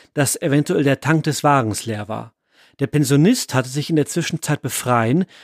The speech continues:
und die Polizei verständigen können. Der Polizeihubschrauber mit der Kennung Libelle entdeckte den gestohlenen Wagen auf der Autobahn. Kastner fuhr an den Straßenrand und floh in den Wald hinein.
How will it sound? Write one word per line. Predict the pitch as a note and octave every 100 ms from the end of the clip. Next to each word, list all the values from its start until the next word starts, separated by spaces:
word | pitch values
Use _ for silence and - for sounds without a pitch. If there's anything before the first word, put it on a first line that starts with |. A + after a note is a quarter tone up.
| - -
und | E3
die | D#3
Polizei | - D3 - E3+ F3+
verständigen | - A2 - A#2 A2 G#2+ -
können. | B2+ A#2+ - _ _ _ _ _
Der | D3
Polizeihubschrauber | - D3+ D3 - E3+ G#3+ D#3+ - B2+ A#2+ B2+ D#3+
mit | D#3 D3+
der |
Kennung | - D3 D3+ C3+
Libelle | A#2+ - A#2 G#2 A#2+ G3 _ - - -
entdeckte | D3 - E3 F3+ - E3+
den | D#3
gestohlenen | B2+ - C#3+ B2 C3+ B2
Wagen | A#2 G#2+ A#2
auf | C#3 -
der | D#3+
Autobahn. | D3+ C#3 A#2 A#2 A2 A#2 _ _ _ _ _ _ _ _ _ _
Kastner | - F3 - G3
fuhr | - F3+
an | D#3+
den | C3
Straßenrand | - A#2+ A2 F#2+ B2 G#2+ A#2 C#3+
und | - -
floh | - A#2+ A2+
in | G#2+
den | B2+ C3
Wald | C3+ C3+
hinein. | B2+ A2 A2+ A#2